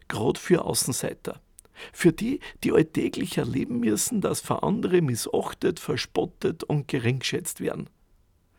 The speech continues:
So drastisch das Märchen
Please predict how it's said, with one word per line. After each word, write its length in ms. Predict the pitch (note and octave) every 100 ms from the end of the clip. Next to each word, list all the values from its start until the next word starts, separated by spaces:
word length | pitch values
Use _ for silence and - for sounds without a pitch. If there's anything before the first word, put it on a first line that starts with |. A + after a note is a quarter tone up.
| _ _ _
So 180 | - -
drastisch 720 | A#2+ C3+ - - - - - - _ _ -
das 180 | C3+ A2
Märchen 600 | A2 - D#3+ C3+ A2+